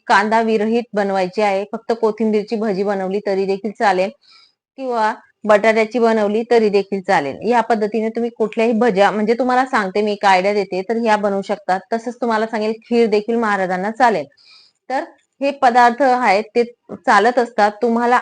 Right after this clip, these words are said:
आवडतील ते पदार्थ तुम्ही महाराजांना दाखवू शकतात. कुरडई जी असते ती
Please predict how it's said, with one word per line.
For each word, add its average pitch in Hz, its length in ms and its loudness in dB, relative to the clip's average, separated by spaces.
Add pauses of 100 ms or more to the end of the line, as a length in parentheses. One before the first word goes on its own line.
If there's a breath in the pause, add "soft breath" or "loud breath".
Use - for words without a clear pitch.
(100)
आवडतील 247 560 4
ते 262 60 0
पदार्थ 202 420 0
तुम्ही 202 400 -2 (460)
महाराजांना 196 580 -2
दाखवू 240 300 0
शकतात. 190 340 -6 (120)
कुरडई 254 380 4
जी 277 160 0
असते 233 360 -2
ती 269 420 -4